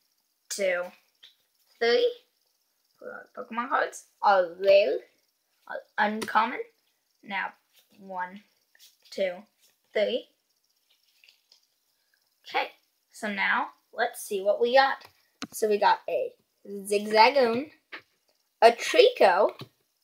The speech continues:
Shroomish, Tangela, Bidoof, Lanturn,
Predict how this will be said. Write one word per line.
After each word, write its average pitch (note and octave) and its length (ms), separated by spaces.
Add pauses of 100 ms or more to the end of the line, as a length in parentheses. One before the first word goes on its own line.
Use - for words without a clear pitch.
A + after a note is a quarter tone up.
(580)
Shroomish, G3+ 840 (1160)
Tangela, F#3 600 (1120)
Bidoof, F#3+ 460 (1080)
Lanturn, G#3 800